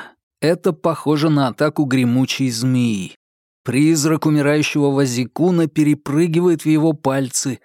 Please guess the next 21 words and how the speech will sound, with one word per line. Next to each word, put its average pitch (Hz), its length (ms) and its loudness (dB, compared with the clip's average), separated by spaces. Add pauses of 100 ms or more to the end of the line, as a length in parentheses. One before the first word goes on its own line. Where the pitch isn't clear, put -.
(300)
потом 151 400 -2
перетекает 127 680 0
по 113 140 -2
руке 107 340 -4
в 98 180 -8
грудь. 95 540 -8 (600)
Мальчик 131 600 -2
в 139 80 2
ужасе 151 380 2
отскакивает, 151 720 -4
а 123 80 0
призрак 151 580 0
огнем 151 540 0
опаляет 165 560 0
его 156 200 0
вены 160 500 0
и 139 60 -4
кости, - 640 -4 (280)
словно 127 640 -2
ползучий 113 800 -4
яд. 107 580 -4